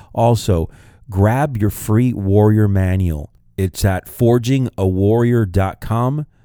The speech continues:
forward slash manual. That's forging a warrior dot com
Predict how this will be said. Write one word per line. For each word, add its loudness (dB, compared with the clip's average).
forward 0
slash -4
manual. -2
That's -10
forging 0
a -2
warrior 2
dot -4
com 0